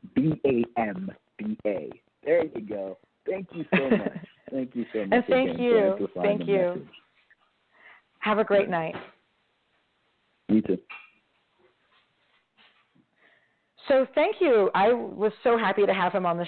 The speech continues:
Speaker 2: show. Um, I appreciate folks', uh, forbearance with the,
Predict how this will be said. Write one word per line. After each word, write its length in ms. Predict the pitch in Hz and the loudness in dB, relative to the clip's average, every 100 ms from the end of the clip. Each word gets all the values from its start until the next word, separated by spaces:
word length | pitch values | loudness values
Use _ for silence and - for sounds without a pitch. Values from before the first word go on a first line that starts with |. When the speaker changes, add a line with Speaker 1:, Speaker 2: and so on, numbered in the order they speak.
| - | 0
Speaker 2:
show. 480 | 180 165 160 160 - | 2 4 4 2 0
Um, 340 | 160 156 156 | -2 -2 -2
I 120 | - | -4
appreciate 640 | 165 165 - 220 - 202 190 - | -4 -6 -4 -2 0 0 0 2
folks', 240 | 175 175 - - | 2 0 -10 -2
uh, 260 | 165 147 143 - | 0 2 0 0
forbearance 560 | 196 180 175 165 160 165 - - | 0 2 2 2 2 -2 -10 -4
with 160 | 175 - | -4 -2
the, 300 | 165 160 160 | -2 0 -2